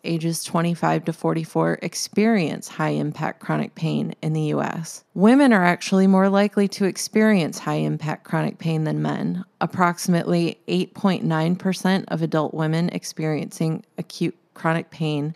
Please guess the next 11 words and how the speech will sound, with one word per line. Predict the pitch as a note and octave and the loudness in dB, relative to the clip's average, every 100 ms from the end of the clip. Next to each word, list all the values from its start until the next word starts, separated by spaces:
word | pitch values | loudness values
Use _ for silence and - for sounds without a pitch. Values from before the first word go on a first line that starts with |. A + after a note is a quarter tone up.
| - | 0
compared | F#3+ F3+ E3+ E3+ | 2 4 2 0
to | E3 E3 | 2 0
approximately | D#3+ D3 - D#3+ D3 D#3 D#3+ | 2 0 0 -2 -2 -2 -4
seven | - F3+ F3 F3 | 0 2 2 2
percent | E3+ E3 D3+ D3+ | 0 -4 -2 -4
of | D3+ | -4
men. | C#3 - - E3+ _ _ _ | -6 -4 -6 -8 _ _ _
Further, | - A#3 G#3+ E3+ D#3+ G3 - | 4 6 6 4 2 0 -2
patients | F#3+ F3+ G3+ G3 G3 | 2 2 4 4 4
like | F#3+ | 4
myself | F#3+ F#3+ F3+ E3 E3+ | 2 4 2 2 0